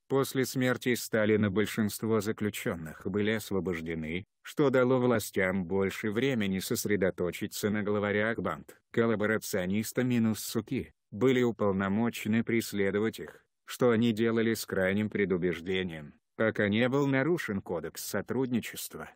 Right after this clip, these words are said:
Друг Кирилла, должно быть, был редким аутлиером, потому что немногие воры всё ещё жили по кодексу к концу тысяча девятьсот семидесятых годов.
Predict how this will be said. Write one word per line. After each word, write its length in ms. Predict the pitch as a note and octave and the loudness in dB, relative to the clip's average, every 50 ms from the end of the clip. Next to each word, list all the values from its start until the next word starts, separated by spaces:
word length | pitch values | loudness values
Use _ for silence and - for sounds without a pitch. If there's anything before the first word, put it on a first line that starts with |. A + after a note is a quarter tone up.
| _ - | _ -4
Друг 320 | G2+ A2+ A#2 A2 G#2 - | 0 2 2 2 2 0
Кирилла, 460 | - G#2+ G#2 G#2 G#2 G2+ A2+ B2 C3 - _ _ _ - | -2 -2 -2 0 -2 -2 -4 -6 -6 -10 _ _ _ -4
должно 480 | A2+ B2 A#2+ A2 F2+ F#2 F#2+ G#2 G#2+ G#2+ | -2 0 0 0 0 -2 -2 -2 0 -2
быть, 300 | A#2+ C3+ - - - _ _ _ _ | -2 -4 -8 -10 -18 _ _ _ _
был 300 | - F#2+ B2 B2+ B2+ A#2+ | -6 -2 0 2 2 2
редким 480 | A#2 B2+ B2+ C3 B2+ _ - B2 A#2 A2+ | 2 2 2 2 0 _ -2 0 2 2
аутлиером, 720 | A2 G#2 G#2 G#2+ - A2 A2+ A#2 A2+ A2+ A#2+ B2 B2+ C#3+ - _ _ - | 2 2 2 0 0 0 2 2 2 2 0 -4 -6 -8 -12 _ _ -2
потому 400 | A#2+ A2 - G#2+ G2 F#2+ F#2+ F#2 | 0 0 2 2 2 2 0 -2
что 220 | - - - C3 A#2+ | -2 -2 2 2 4
немногие 600 | A#2 A#2+ A#2 A2+ A2 A2 A2+ A2+ G#2+ B2+ C3+ B2 | 6 6 6 6 4 4 2 2 2 2 2 2
воры 360 | A#2 G2+ G2 G#2+ G#2+ A2 A2 G2+ | 0 0 0 2 2 2 0 0
всё 200 | - - B2+ A#2 | -2 -2 0 2
ещё 420 | A#2 A#2 A2 - - A2+ A2 G#2+ | 2 2 0 -2 -2 0 0 0
жили 300 | F#2 G2+ A2 G#2+ G#2+ G#2 | 0 0 2 2 2 2
по 160 | - G2+ F2+ | 0 0 -2
кодексу 600 | - - F2+ E2+ D#2 - - - - - A2+ G2 | -2 -2 -6 -6 -6 -6 -8 -8 -6 -4 -4 -4
к 80 | - - | -4 -4
концу 440 | - G2+ F#2+ F#2+ - - - F#2 F2+ | -4 -2 -2 -2 -4 -4 -4 -6 -4
тысяча 500 | - - G#2 F#2 - B2+ A#2 - A2+ G#2 | -4 -6 -8 -6 -6 -8 -6 -4 -2 -2
девятьсот 520 | G2+ G2+ G2+ G2 - - - G#2+ G2+ - | 0 0 0 0 -2 -2 -4 -4 -4 -4
семидесятых 760 | - - A2+ G#2+ G#2 G#2 G#2 - - A2+ G#2+ G2+ - G#2+ F2+ | -2 -2 0 0 0 0 -2 -2 -2 -2 -2 0 0 -2 -2
годов. 520 | F2 G2+ G2 E2+ D#2+ D2 C#2 - - - | 0 -2 -2 -2 -4 -8 -10 -12 -18 -20